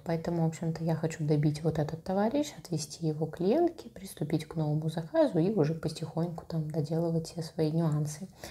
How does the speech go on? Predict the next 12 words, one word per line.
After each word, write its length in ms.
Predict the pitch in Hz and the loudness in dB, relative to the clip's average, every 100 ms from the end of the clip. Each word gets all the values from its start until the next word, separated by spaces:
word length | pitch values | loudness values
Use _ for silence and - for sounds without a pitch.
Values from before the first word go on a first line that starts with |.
| - - - - | -14 -14 -16 0
Вот, 240 | 165 160 | 2 4
и 60 | - | 2
сегодня 460 | - 180 185 175 | 0 0 2 2
съездила, 560 | 165 170 180 190 175 160 | 0 0 0 -2 0 0
в 80 | 156 | 0
предыдущем 460 | 160 151 160 160 | -2 0 -2 -4
включении 500 | 160 156 151 - 156 | -6 -6 -4 -2 0
вам 160 | 160 156 | 0 -2
показывала, 520 | - - 269 277 185 | -4 -2 -2 0 -2
съездила 540 | 165 - 156 147 160 160 | -2 -2 -2 0 0 0
за 100 | 165 | -2
пряжей. 640 | - 160 151 214 320 - | -2 -2 2 2 2 -4